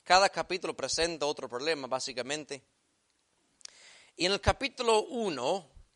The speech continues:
verso diez al doce dice, "Os ruego, hermanos, por el nombre de nuestro Señor Jesucristo,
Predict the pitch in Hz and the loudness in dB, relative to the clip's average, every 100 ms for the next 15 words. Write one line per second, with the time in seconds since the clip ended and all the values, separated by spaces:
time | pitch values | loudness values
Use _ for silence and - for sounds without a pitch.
0 | _ 127 165 196 180 180 143 143 185 208 | _ 0 4 4 4 0 -2 0 2 2
1 | 180 143 135 180 185 135 123 120 131 170 | 2 2 2 0 2 -2 -4 -4 -4 -6
2 | - _ _ _ _ - 208 190 196 277 | -12 _ _ _ _ -2 2 2 4 4
3 | 285 247 185 156 190 - 196 180 175 214 | 4 4 4 4 0 0 0 0 4 4
4 | 277 254 240 240 - 175 175 196 240 220 | 6 6 6 4 4 2 4 4 4 2
5 | 208 190 185 175 156 117 - 131 151 | -2 -4 -4 -6 -8 -8 -8 -8 -10